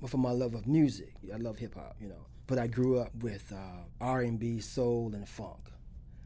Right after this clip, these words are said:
That was the music that I grew up with. My first crush was Gladys Knight.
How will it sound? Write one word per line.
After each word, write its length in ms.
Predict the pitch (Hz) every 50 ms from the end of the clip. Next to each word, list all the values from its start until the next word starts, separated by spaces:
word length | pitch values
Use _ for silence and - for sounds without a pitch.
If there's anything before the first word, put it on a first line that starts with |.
| - - - -
That 240 | - 117 113 113 95
was 340 | 110 113 113 - - - - - - - - 113 113
the 100 | 117 110
music 400 | 107 110 117 120 117 107 107 98
that 100 | 107 104
I 100 | 110 107
grew 280 | 104 98 104 107 107 104
up 100 | 101 - - -
with. 360 | - - - - - - -
My 140 | 113 117 113
first 360 | - - 123 117 110 - -
crush 380 | - - 120 113 113 110 -
was 380 | - 104 104 98 98 95 - - 117 117
Gladys 400 | 117 120 120 120 120 117 104 104
Knight. 340 | 110 107 101 98 - -